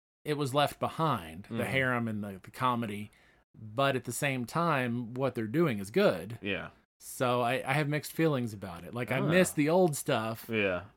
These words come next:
Speaker 1: but the new stuff's not bad. It's good. It's just different.
Speaker 2: Interesting.
Speaker 1: Very different.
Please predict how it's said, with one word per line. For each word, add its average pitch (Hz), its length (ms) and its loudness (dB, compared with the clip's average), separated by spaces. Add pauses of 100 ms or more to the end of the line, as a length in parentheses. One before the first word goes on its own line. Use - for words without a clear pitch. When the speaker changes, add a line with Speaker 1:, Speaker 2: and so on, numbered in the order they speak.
(140)
Speaker 1:
but 131 160 -2
the 160 60 2
new 208 160 6
stuff's - 260 2
not 120 160 2
bad. 160 300 6
It's 120 160 0
good. 143 420 4
It's 123 220 -6
just - 340 -4 (1120)
different. - 440 -4 (200)
Speaker 2:
Interesting. 117 520 -10
Speaker 1:
Very 107 120 -4
different. - 440 -12